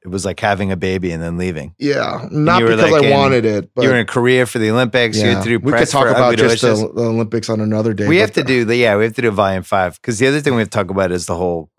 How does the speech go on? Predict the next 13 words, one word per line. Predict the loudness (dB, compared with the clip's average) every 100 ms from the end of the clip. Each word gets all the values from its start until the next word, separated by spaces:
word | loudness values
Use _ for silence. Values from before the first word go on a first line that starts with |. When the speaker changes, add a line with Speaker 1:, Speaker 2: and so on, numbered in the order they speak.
| _ _ _
Speaker 1:
premise | -4 -2 -6
of | -10 -10
reviews. | -10 -8 -8 -8 -8 -12 -14 -18 _ _ _
Speaker 2:
Yeah, | 2 2
now | 2 2 2
the, | 2 2
the | 0
review | 0 2 2
season's | 2 0 -2 0
Speaker 1:
Review | 2 2 2
Speaker 2:
happening. | 4 2
Speaker 1:
season's | 2 -2 -2
on. | -2 -2